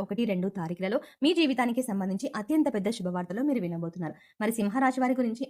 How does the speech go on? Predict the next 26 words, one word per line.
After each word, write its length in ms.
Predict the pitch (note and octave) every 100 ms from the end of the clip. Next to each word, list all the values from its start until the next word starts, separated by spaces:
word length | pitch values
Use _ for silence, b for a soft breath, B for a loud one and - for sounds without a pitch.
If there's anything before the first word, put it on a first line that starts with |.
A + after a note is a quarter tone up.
| G3+
ఆసక్తికర 440 | G#3 A#3 A3+ A3+ G#3
విషయాలు 280 | F#3 G3 F#3 E3
ఏంటి, 180 | E3+ B3+ D#4+ B A3+
అలాగే 180 | C4 D#4+ A#3+
అక్టోబర్ 340 | - C#4+ C#4 G3
ఒకటి, 220 | G#3+ C4+ B3
రెండు 180 | G#3 A3+
తేదీలలో 400 | F3+ F3+ F#3+ G#3 G3+ B C4
మీరు 160 | E4+ D#4+
వినబోతున్న 440 | D4+ C4+ C4 C4+ D#4
మీ 60 | A3+
జీవితానికి 420 | A#3+ A3 G#3+ G#3+ A3
సంబంధించిన 440 | G3 G3 F3+ G#3+ A#3 G3+
అత్యంత 260 | C4+ B3+ G#3+
పెద్ద 140 | F3 G3
శుభవార్త 320 | F#3+ F#3 F#3 F#3 E3+ F3
ఏంటి, 180 | F3+ F#3+ b b G3
అలాగే 220 | A#3 E4 C#4+
ఈ 20 | -
సమయంలో 300 | D4+ C#4+ E4+ D4+
మీరు 120 | A#3
జీవితంలో 380 | A3+ A#3 A3+ A#3 F3+
అభివృద్ధి 340 | F#3 G#3 G#3 F#3+
చెందడానికి 420 | E3 F#3 F#3 C4+ D4+
చేసుకోవాల్సిన 560 | A#3+ A#3+ C4 A#3 A3+ G3
దేవతారాధన, 500 | E3+ E3 F3 E3+ F3